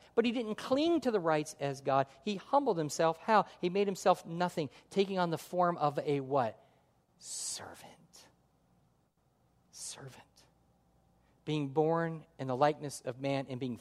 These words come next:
found in the human form, he humbled himself by becoming obedient to the point of death, even death on a cross. The example that we have for not living for ourselves, but the living for the care of this body and for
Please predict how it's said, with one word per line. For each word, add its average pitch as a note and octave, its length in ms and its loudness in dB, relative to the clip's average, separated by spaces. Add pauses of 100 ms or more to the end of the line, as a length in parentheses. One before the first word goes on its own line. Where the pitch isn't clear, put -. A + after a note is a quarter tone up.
found D#3 320 -2
in C3 80 -8
the B2 80 -8
human C#3+ 320 -8
form, C#3 320 -4 (180)
he B2+ 120 -10
humbled D#3 280 -6
himself C#3 380 -2
by B2 80 -2
becoming B2+ 420 -8
obedient D3 460 -6
to B2 60 -10
the A2+ 80 -8
point C#3+ 300 -8
of A2+ 140 -12
death, B2 200 0 (280)
even D3 300 -4 (280)
death C3 280 0 (200)
on A#2 120 -8
a A2+ 60 -8
cross. - 760 -14 (920)
The F#3 80 -6
example E3 440 -4
that D3 140 -2
we C#3 120 -4
have D3 320 -8
for C#3 100 -8
not C3+ 160 -4
living D3 320 -6
for C#3 180 -6
ourselves, B2+ 520 -8
but B2+ 140 -10
the B2 80 -8
living C#3+ 300 -6
for - 100 -10
the A#2 100 -10
care D#3 300 -6
of A#2+ 100 -8
this B2 140 -10
body C3+ 440 -6
and B2 100 -8
for C3+ 160 -12